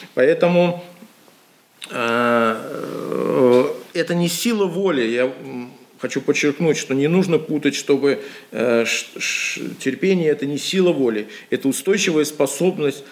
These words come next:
осозда-, осознавать, что мне нужно, а что мне не нужно. А вместе с рассудительностью это,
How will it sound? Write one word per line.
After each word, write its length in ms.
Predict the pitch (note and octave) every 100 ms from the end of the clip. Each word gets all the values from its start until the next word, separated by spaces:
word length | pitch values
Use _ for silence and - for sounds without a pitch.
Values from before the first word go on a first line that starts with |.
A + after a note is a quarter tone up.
| - -
осозда-, 600 | A#2+ - - B2+ C3 C#3
осознавать, 720 | C3+ B2 D3+ B2+ C#3 C3+ D3 D3
что 200 | - C#3
мне 200 | C3+ C3+
нужно, 380 | D#3 F3 B2+
а 40 | A2+
что 220 | - C3+
мне 160 | B2+ B2+
не 80 |
нужно. 420 | C#3 D3 B2 - - - _ _ _ _ _ _ _ -
А 120 | B2+
вместе 320 | C#3 E3+ E3+
с 120 | - D3+
рассудительностью 880 | D3 D#3+ D#3 G3+ F#3+ C3+ A2+ C3
это, 340 | D3+ E3 D3+